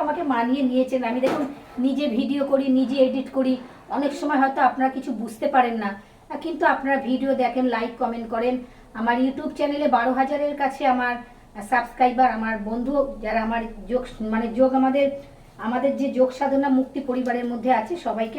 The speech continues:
আমার অসংখ্য ধন্যবাদ। এইভাবেই আপনারা পাশে থাকবেন, সাথে থাকবেন। চলুন, সব আমরা করো যোগ, রহ নিরোগ, যোগ থেকে আমরা অনেক ভালো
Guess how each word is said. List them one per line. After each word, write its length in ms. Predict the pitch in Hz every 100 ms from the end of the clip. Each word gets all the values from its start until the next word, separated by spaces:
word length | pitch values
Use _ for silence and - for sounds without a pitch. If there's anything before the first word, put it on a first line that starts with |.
| 262
আমার 160 | 254 262 - - - -
অসংখ্য 340 | 254 277 277 294
ধন্যবাদ। 320 | 302 311 311 349 - -
এইভাবেই 420 | 226 254 269 330 285
আপনারা 220 | - 262 -
পাশে 220 | 220 220 262
থাকবেন, 260 | 254 233 262 -
সাথে 200 | 208 254
থাকবেন। 380 | 254 240 247 359 - - - - - -
চলুন, 240 | 214 185 - - - -
সব 140 | 269 262
আমরা 180 | 247 302 330 - - - -
করো 200 | 233 277 226
যোগ, 140 | 262 262 226
রহ 120 | 202 269 247
নিরোগ, 280 | 240 311 - - - - - - - -
যোগ 140 | 254 277 277
থেকে 140 | 311 415
আমরা 200 | 254 269
অনেক 180 | 269 311
ভালো 160 | 185